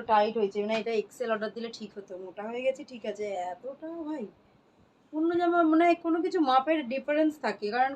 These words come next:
কোনো কিছু এল আমার ঠিক হয়, আবার কোনো এল আমাকে মারতে হয়। এ, ওইটাও হচ্ছে আমার এক্সেল অর্ডার দিয়েছি, ওইটা ঠিক হয়েছে, ওটা তার মানে একটু মোটাই হয়েছে হবে হয়তো।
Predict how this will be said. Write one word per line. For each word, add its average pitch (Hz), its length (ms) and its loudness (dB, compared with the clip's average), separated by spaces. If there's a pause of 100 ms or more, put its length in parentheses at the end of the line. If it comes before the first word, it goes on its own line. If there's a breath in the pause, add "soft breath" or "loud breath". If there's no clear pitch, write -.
কোনো 294 240 -4
কিছু 311 160 -10 (120)
এল 277 100 2
আমার 285 240 2
ঠিক 285 280 -10
হয়, 262 160 6 (360 soft breath)
আবার 254 200 4 (100)
কোনো 294 160 0 (120)
এল 285 100 6
আমাকে 285 280 2
মারতে 233 440 0
হয়। 175 160 -12 (360 soft breath)
এ, 277 100 2 (220)
ওইটাও 330 460 8
হচ্ছে 320 260 2 (160)
আমার 294 260 2
এক্সেল 311 300 0 (200)
অর্ডার 254 260 6
দিয়েছি, 226 320 -4 (140)
ওইটা 320 220 8 (100)
ঠিক 277 200 4
হয়েছে, 202 300 2
ওটা 254 220 4
তার 254 180 6
মানে 262 140 0
একটু 294 220 -6
মোটাই 247 260 2
হয়েছে 240 280 0
হবে 214 180 2
হয়তো। 214 200 0